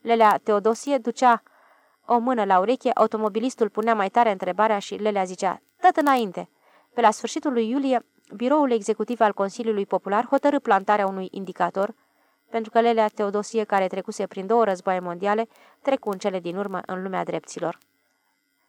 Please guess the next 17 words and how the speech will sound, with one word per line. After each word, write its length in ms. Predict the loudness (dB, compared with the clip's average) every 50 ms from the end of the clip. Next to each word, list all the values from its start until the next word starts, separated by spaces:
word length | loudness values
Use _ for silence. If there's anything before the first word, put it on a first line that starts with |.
| _ _ _
Pe 160 | 0 0 0 0
indicator 580 | 0 -4 -6 -6 -2 0 0 0 0 0 -2
scria: 520 | -4 -6 -8 -6 -2 0 2 2 0 0 -6 _
"Spre 320 | _ -18 -8 -4 -2 -2 0 2
O 120 | 2 2
Z 60 | 2
N." 280 | 2 0 -2 -2 -8 -12 _ _ _ _ _ _ _ _ _ _ _ _ _ _ _ _ _ _ _ _ _ _ _ _ _ _ _
Tot 160 | -2 2 6 6
atunci, 320 | 6 6 4 0 2 4
avându-se 400 | 4 4 4 2 -4 -2 -2 -2
în 80 | 0 2
vedere 400 | 2 2 4 4 4 4 2 0
sporirea 560 | -6 -6 -2 2 2 2 4 4 4 4 4
deosebită 580 | 6 6 4 4 4 2 0 0 -2 -4 0 0
a 120 | 0 2
valorilor 520 | 2 2 2 2 2 2 2 0 -2 -2 -2
traficului, 640 | 0 0 0 0 0 -4 -6 -4 -4 -4 -4 -6